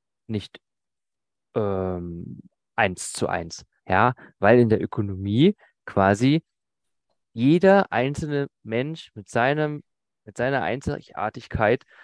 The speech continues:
ähm, quasi, mm, da mitspielt und die ist unvorhersehbar.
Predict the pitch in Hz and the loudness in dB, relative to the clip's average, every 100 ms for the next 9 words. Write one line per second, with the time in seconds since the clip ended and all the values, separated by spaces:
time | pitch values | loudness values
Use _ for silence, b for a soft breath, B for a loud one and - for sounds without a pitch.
0 | b b - - 120 117 113 113 - _ | b b -20 -2 0 0 -2 -6 -16 _
1 | _ - 113 113 113 104 _ _ _ _ | _ -4 -4 -4 -8 -10 _ _ _ _
2 | _ 87 69 67 50 - - 117 143 - | _ -20 -18 -20 -20 -8 -4 -4 -4 -8
3 | - 110 135 - _ _ _ _ 117 - | -4 0 0 -2 _ _ _ _ -12 -6
4 | 135 143 131 - - _ _ _ 151 165 | 0 4 4 2 -12 _ _ _ -2 -2
5 | - 139 127 101 95 _ _ _ - 95 | 0 2 4 2 -4 _ _ _ -4 -2
6 | 92 | -2